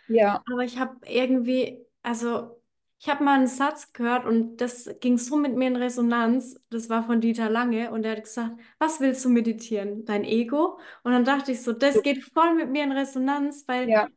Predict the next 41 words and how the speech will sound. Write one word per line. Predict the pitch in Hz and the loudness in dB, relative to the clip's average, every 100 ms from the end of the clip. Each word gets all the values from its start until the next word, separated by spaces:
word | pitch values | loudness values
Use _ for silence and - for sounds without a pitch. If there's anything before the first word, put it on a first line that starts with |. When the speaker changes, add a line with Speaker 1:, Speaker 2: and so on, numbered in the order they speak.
| _ _ | _ _
Speaker 2:
ich | 262 - | -10 -4
find | 269 294 | -2 0
halt | 269 247 | 0 0
Meditation | 254 254 254 247 - 254 269 277 | 0 0 -4 -6 -4 0 2 2
voll | 269 269 262 | 0 -2 -2
oft | 247 240 | -2 -4
in | 247 233 | -2 -2
Tätigkeiten | 233 269 247 226 - 208 196 202 | -2 -2 -2 -4 -8 -8 -6 -6
so. | 196 214 202 202 | -4 -2 -2 -6
Ich | 202 - | -16 -6
koch | - 302 302 - | 0 2 0 -10
super | - 294 285 269 | -8 -6 -2 -4
gern | 262 226 226 240 | -2 0 0 -2
Speaker 1:
Mhm. | 226 _ _ - | -6 _ _ -2
Speaker 2:
und | 247 247 | 2 2
dann | 254 254 | 0 -2
koch | - 285 277 | -2 -2 0
ich. | 214 196 196 - _ _ | -4 -8 -12 -20 _ _
Dann | 214 226 | 0 0
koch | 233 262 269 381 | 2 0 4 2
ich | 403 - | 2 0
und | 247 226 - | -2 -2 -6
hör | 226 240 | -4 0
nicht | 226 214 | 0 -2
noch | 208 | -6
Musik | 214 214 - - 320 311 - | -6 -6 -2 2 2 2 -2
oder | - 202 208 | -4 -2 -2
mach | 208 | -2
noch | 208 202 | -4 -6
das | - 262 262 | -2 -2 0
oder | 208 | 0
das, | 220 262 262 | 0 -2 0
sondern | 254 233 | 0 0
ich | 226 233 | -2 -6
koch. | - 214 208 - - - | -4 -2 -2 -10 -12 0
Oder | 254 254 | 2 4
ich | 240 - | 0 0
geh | 247 | -2
spazieren, | 233 - 233 - 277 262 190 180 180 - _ _ _ - | -2 -6 -8 -4 2 4 4 -2 -10 -18 _ _ _ -2
ne? | 226 285 | 2 4
Speaker 1:
Ja. | 233 220 | 2 -2